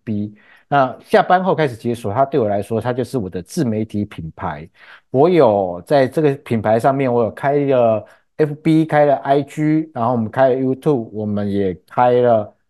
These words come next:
Podcast。那我目前我们在做这样的自媒体的过程当中，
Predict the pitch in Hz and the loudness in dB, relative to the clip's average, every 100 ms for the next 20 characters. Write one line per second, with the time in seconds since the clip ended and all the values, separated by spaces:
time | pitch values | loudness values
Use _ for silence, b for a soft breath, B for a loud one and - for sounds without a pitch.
0 | _ - 117 120 104 - _ _ _ _ | _ -4 -2 0 -2 -6 _ _ _ _
1 | - 208 160 131 190 233 170 147 123 117 | -2 0 2 0 0 0 0 0 0 -2
2 | 110 113 151 131 117 - 170 143 131 123 | -4 0 0 0 -4 -2 2 4 4 2
3 | 117 156 147 127 123 120 175 143 131 107 | 0 0 2 0 -4 -4 -4 -2 -2 -4
4 | 110 143 113 113 117 117 120 117 | -2 0 2 2 -2 0 0 0